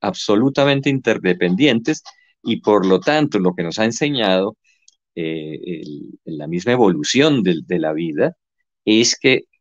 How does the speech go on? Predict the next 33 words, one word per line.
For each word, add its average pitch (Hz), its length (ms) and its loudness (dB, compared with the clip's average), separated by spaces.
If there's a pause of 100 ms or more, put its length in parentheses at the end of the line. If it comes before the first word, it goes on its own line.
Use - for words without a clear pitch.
(160)
hay 110 160 0
que 131 360 0
hacer 107 360 -4
que 123 260 -4
prime 180 420 4
la 139 160 0
cooperación, 95 920 0 (800)
eh, 80 580 -12
entre 90 380 -6
las 85 180 -6
especies, - 640 -4 (280)
al 120 180 4
interior 101 540 4
de 123 100 4
las 107 160 0
especies 110 520 -2
también, 107 520 -4 (500)
porque 90 680 -2
de 98 220 -2
lo 92 120 0
contrario, 87 640 -2
la 82 140 -6
mera 110 260 -2
competencia 90 1040 -2 (300)
y 85 80 -14
no 80 160 -10
la 98 120 -2
cooperación, 117 800 0 (420)
pues 90 160 -2
lo 82 160 -4
que 76 160 -6
hace 85 540 -2
es, - 260 -6